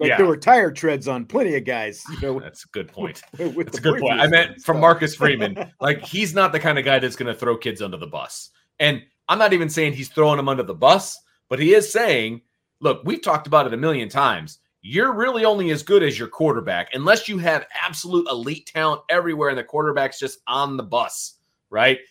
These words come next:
Speaker 2: You need a quarterback to drive the bus." Notre Dame hasn't had that quarterback for a while. They didn't have it last year, right? For whatever reason, injuries, experience, talent, they didn't have it.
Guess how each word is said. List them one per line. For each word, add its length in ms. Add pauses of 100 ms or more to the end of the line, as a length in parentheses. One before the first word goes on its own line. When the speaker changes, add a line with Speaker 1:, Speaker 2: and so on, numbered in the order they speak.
(160)
Speaker 2:
You 200
need 280
a 40
quarterback 540
to 60
drive 440
the 80
bus." 560 (520)
Notre 140
Dame 180
hasn't 260
had 180
that 160
quarterback 440
for 140
a 60
while. 640 (840)
They 100
didn't 180
have 220
it 80
last 400
year, 280
right? 320 (300)
For 220
whatever 640
reason, 580 (100)
injuries, 960
experience, 1300 (100)
talent, 640 (640)
they 100
didn't 220
have 260
it. 240